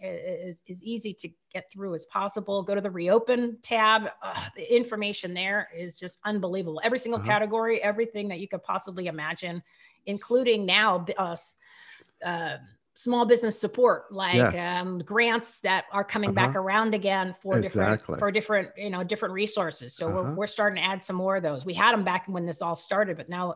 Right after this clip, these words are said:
Speaker 1: we're needing 'em again. So
Speaker 2: Exactly.
Speaker 1: just go to the website and you'll meet some amazing people. The content is just fabulous. And, you know, if you, you wanna follow us on social media,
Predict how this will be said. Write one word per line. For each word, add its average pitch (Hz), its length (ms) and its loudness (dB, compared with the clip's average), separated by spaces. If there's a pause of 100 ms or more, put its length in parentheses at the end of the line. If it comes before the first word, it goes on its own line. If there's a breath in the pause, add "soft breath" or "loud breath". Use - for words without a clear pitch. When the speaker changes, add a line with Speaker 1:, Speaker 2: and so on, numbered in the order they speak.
Speaker 1:
we're 175 200 -12
needing 165 320 -6
'em 147 100 -6
again. 147 440 -8
So - 160 -6
Speaker 2:
Exactly. - 540 -4
Speaker 1:
just 294 240 -4
go 294 100 8
to 294 80 4
the 269 80 6
website 254 520 0 (120)
and 220 260 0
you'll 214 100 0
meet 233 220 -2
some 240 100 -4
amazing 214 400 -2
people. 208 460 0
The 190 100 -6
content 208 580 -4
is 180 140 -10
just - 240 -16
fabulous. 180 720 -4
And, 175 520 -6 (180)
you 185 140 -10
know, 165 220 -8
if 156 160 -12
you, 180 200 -6 (340 soft breath)
you 190 80 -8
wanna 180 180 -2
follow 233 400 6
us 233 140 -4
on 208 100 -2
social 196 380 -4
media, 247 600 0